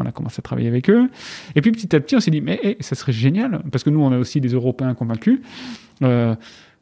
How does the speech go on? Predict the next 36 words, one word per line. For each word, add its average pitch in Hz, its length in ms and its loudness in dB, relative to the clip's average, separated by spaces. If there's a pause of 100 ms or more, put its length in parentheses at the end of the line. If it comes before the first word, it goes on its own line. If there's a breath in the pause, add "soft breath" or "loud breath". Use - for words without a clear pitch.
(120)
pourquoi 233 300 0
on 220 100 0
n'a 170 120 2
pas 165 120 0
une 151 60 2
solution 156 360 0
juste 214 220 0
où 151 40 -2
on 131 60 -2
met 127 140 0
deux 147 160 4
villes 175 420 2 (240)
partout 214 400 -2
en 147 80 4
Europe, 135 400 0 (540 loud breath)
à 123 80 0
n'importe 180 260 0
quelle 117 180 0
date, 160 260 0
et 127 40 2
puis - 140 -10
on 175 80 -2
a 120 40 0
une 117 60 -4
solution, 143 460 -4
en 131 40 -8
fait ? » - 280 -14 (240)
Un - 140 -4
truc - 180 2
qui 135 120 0
devrait, 127 360 2
<laughs> 110 40 0
en 139 80 -2
fait, 165 280 0
être, 139 320 -4
euh, 123 260 -2